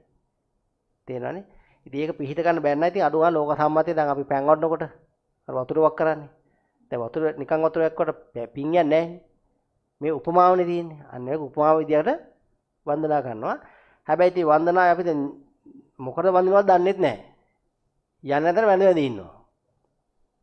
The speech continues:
මොකද වෙන්නේ? ඥාන විප්‍රයුක්ත වැඳ වැඳ ඉන්න ඔහේ වඳින කොහේ දන්නෙත් නැහැ මොකක් කියලා. අවසන වන්දේ.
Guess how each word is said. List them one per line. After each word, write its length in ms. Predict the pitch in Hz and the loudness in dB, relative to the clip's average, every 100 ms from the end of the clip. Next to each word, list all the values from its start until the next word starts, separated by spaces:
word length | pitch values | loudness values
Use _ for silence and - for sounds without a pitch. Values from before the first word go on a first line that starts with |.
| _ _ _ _ _ - | _ _ _ _ _ -14
මොකද 240 | 143 156 | -8 -2
වෙන්නේ? 280 | 170 131 - _ _ _ _ _ _ _ _ _ _ _ _ _ | -2 -4 -10 _ _ _ _ _ _ _ _ _ _ _ _ _
ඥාන 300 | 143 147 160 170 | 0 2 2 2
විප්‍රයුක්ත 440 | 143 143 156 147 | 0 -4 -4 0
වැඳ 220 | 208 180 | 2 4
වැඳ 180 | 185 175 | 4 4
ඉන්න 100 | 175 | 2
ඔහේ 220 | 147 165 | 2 2
වඳින 300 | 170 151 175 | 2 0 -2
කොහේ 280 | 165 143 185 | -4 -2 0
දන්නෙත් 360 | 170 156 170 160 | 2 0 0 -4
නැහැ 160 | 151 | -4
මොකක් 180 | 147 127 | -4 -6
කියලා. 200 | 117 127 | -8 -6
අවසන 220 | 131 156 | -4 -2
වන්දේ. 380 | 151 160 175 135 | 2 2 2 -6